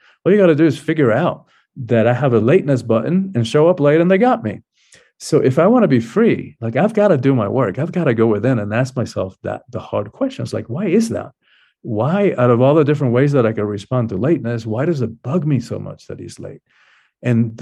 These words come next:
and it might look something like this. You know, I might say, "Well, you know, if I get honest, it's not just about Fred. It's when anybody's late, it gets me. It gets my goat. It gets me pissed off." And if I zoom out a little further even, it's not just about lateness. Like, when somebody cuts me off,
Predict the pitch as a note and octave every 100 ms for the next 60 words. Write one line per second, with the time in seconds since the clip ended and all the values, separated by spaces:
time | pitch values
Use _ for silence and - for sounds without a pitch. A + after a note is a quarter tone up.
0 | C3 B2 B2+ C3+ C3 B2 A#2+ - G2+ G2+
1 | A#2+ D3 G3 A2+ - - A2 A2 A2+ A2
2 | - G#2 A2 G2 B2 B2+ G2 - _ G2
3 | F#2+ _ C3 G#2 A2 D3+ G#2+ A2 A2 A2
4 | C#3+ A2+ A2 - F#2+ F#2+ - - D3 G2
5 | F#2+ A2 A#2 E3+ G3 B2 F#2 F#2 F#2 E2
6 | - _ _ _ _ _ _ A2+ - E2+
7 | - F#2 G#2 _ _ B2+ A2+ A2+ G2+ F#2
8 | F#2+ - G#2 - A2+ - A2+ - F#2 -
9 | - - _ _ _ _ _ _ - D#3
10 | C3+ B2 D3+ - A#2+ A2+ C3 B2+ C#3 C3+
11 | A#2 B2 A#2 - E3+ F3 C#3 G#2 G2 A2+
12 | C#3 D3+ D3+ D#3 C3+ D3 D3 C#3+ D3+ D#3
13 | F3 C3+ G2+ G2 G2+ A2+ A#2 A2+ F3 F#3+
14 | - D#3 - A2+ G2+ A#2+ G#3+